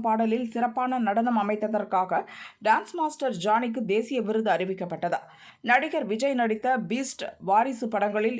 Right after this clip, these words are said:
இவரது நடன இயக்கம் பேசப்பட்டது. குறிப்பாக ரஞ்சிதமே பாடலுக்கான நடன அசைவுகள் பலராலும் விரும்பப்பட்டது. அவர் மீது தெலங்கானா மாநிலத்தில் உள்ள நர்சிங்கி போலீஸ் நிலையத்தில் பாலியல் வன்கொடுமை வழக்கு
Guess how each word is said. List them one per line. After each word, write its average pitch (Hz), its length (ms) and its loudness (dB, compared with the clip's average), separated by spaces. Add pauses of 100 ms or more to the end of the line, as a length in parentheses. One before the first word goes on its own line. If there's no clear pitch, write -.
இவரது 202 380 0
நடன 226 320 2
இயக்கம் 196 400 -2
பேசப்பட்டது. 185 560 -2 (640)
குறிப்பாக 302 600 2
ரஞ்சிதமே 294 560 0
பாடலுக்கான 240 680 2
நடன 226 220 2 (100)
அசைவுகள் 220 500 -2 (100)
பலராலும் 233 540 4
விரும்பப்பட்டது. 180 600 -2 (800)
அவர் 269 280 4
மீது 339 160 2 (140)
தெலங்கானா 294 480 4
மாநிலத்தில் 262 480 0
உள்ள 254 240 0 (240)
நர்சிங்கி 254 480 -2 (140)
போலீஸ் 233 340 -2
நிலையத்தில் 208 500 -2 (360)
பாலியல் 285 440 2
வன்கொடுமை 254 540 0
வழக்கு 220 240 0